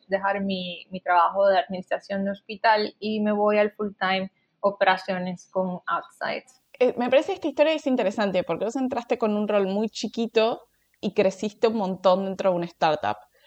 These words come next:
Speaker 2: ¿Qué le dirías a alguien que estaría en esa posición de cómo poder hacer esa carrera o cómo poder migrar el rol una vez que ya estás adentro?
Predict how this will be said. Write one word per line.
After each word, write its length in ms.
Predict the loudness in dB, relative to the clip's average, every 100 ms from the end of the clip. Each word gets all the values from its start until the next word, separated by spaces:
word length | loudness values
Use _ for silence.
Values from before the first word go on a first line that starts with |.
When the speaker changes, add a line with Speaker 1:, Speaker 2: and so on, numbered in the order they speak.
| _
Speaker 2:
¿Qué 120 | 0
le 100 | 2
dirías 360 | 4 4 2 4
a 140 | 6
alguien 460 | 6 4 0 0 -4 -6 _ _ _ _
que 100 | 2
estaría 520 | 2 2 4 6 4
en 80 | 2
esa 220 | 0 -2
posición 920 | 0 -2 -4 -10 2 4 4 2 -4 -10 _ _
de 220 | 0 4
cómo 280 | 6 6 6
poder 260 | 6 4
hacer 220 | 4 0 -2
esa 220 | -2 -4
carrera 540 | -2 2 4 6 6
o 40 | 2
cómo 200 | -2 0
poder 220 | 0 0
migrar 460 | -2 2 4 4
el 140 | 4 2
rol 300 | 4 2 2
una 140 | -6
vez 80 | -6
que 100 | -8
ya 140 | -8 -10
estás 280 | -8 -8
adentro? 440 | -2 -2 -2 -4